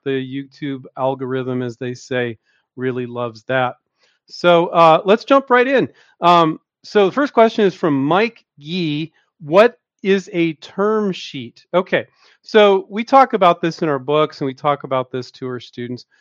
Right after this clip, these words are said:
A term sheet is, is kind of an, it's not a contract, it's before a contract. So it's saying, okay, for example, I'll give you an example. Could be anything on there, but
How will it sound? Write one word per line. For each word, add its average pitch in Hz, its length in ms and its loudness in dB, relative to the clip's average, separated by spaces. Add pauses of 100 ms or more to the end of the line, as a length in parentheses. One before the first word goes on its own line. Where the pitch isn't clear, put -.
(240)
A 202 60 -6
term 311 300 0
sheet 226 420 -6
is, 180 440 0 (320)
is 160 160 -4
kind 226 220 0
of 220 120 0
an, 180 140 -2 (460)
it's - 140 -12
not 240 140 2
a 233 40 0
contract, 139 680 -2 (320)
it's 175 180 -4
before 180 380 -2
a 156 40 0
contract. 131 580 -10 (440)
So 190 440 4
it's 180 220 -2
saying, 190 360 2
okay, 170 540 0 (240)
for 214 180 0
example, 165 560 -2
I'll 135 60 -14
give 156 120 -6
you 160 60 0
an 151 80 0
example. 131 400 -6
Could 202 160 -10
be 220 100 -2
anything 175 380 0
on 117 160 -6
there, 117 140 -8
but 135 160 -10